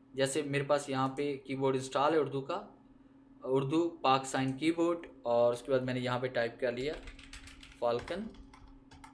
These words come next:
कंप्यूटर एकेडमी।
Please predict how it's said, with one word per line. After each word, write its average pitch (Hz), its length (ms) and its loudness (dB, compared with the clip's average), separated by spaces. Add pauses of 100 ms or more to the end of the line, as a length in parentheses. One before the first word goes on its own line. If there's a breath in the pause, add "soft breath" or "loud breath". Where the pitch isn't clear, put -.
(1900)
कंप्यूटर 127 460 -8
एकेडमी। 117 1080 -10